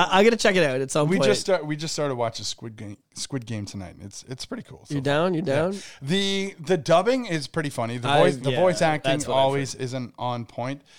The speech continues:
Speaker 2: but it's, it's, the voice acting makes it funny with the reactions of the people. But overall, the, the show is enjoyable.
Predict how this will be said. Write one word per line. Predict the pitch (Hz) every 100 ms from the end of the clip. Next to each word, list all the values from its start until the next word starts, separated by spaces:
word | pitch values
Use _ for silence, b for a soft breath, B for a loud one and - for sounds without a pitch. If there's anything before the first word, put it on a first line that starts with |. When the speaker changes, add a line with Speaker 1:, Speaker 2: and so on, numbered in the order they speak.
| b b b
Speaker 2:
but | 110 101 113 95 _ _ _ _ _
it's, | 127 - - _
it's, | 113 113 - _ 123
the | 135
voice | 123 175 160
acting | 156 151 147 127
makes | 113 117 -
it | 120
funny | 123 123
with | 123 120
the | 117
reactions | 110 107 107 131 - 143
of | 143
the | 139
people. | 151 143 165 185 _ _ _ _ _ _ _ _ _ _ _ _ _ _
But | 147 135 143
overall, | 160 143 135 113 107 98 -
the, | 117
the | -
show | 113 113
is | 107
enjoyable. | 104 101 82 76